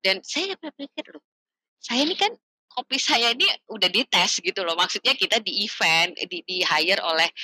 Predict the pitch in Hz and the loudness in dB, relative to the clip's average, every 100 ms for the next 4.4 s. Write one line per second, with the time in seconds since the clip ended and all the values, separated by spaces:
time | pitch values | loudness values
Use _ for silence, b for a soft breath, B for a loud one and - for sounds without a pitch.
0 | B _ - 165 196 180 180 180 156 160 | B _ -4 -4 -4 -4 -2 -2 -6 -6
1 | 196 254 196 190 285 247 170 143 - 135 | -4 -2 0 2 0 -2 -2 -2 -2 -4
2 | - 123 - - 120 - 143 165 143 - | -4 -8 -10 -4 -4 -2 -8 -8 -6 0
3 | 190 B B B - 254 392 403 381 269 | 0 B B B -2 -2 0 2 2 4
4 | 320 311 247 | 2 4 4